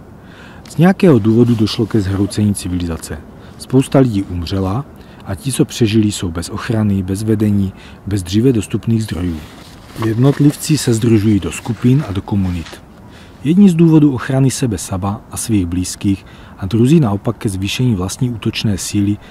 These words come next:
a rozšíření možností k okrádání zbylých přeživších.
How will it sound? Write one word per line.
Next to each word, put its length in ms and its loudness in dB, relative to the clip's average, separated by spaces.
a 100 -8
rozšíření 560 0
možností 520 -2
k 60 -8
okrádání 600 -2
zbylých 340 -4
přeživších. 760 -8